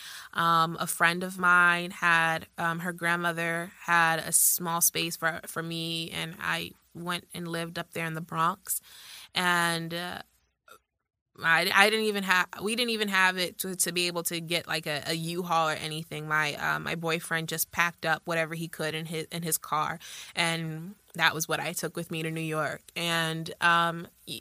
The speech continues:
I thug-, I really, I really thugged it out. Like, every day,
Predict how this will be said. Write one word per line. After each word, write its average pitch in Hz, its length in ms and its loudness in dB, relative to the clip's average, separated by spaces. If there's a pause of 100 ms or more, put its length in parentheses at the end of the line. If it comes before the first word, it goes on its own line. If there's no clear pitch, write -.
I 196 140 8
thug-, 262 320 0 (140)
I 247 160 2
really, 269 260 -2
I 247 220 6
really 247 320 -2
thugged 208 260 0
it 196 80 -4
out. 180 300 2
Like, 165 180 -6
every 202 280 -2
day, 185 360 0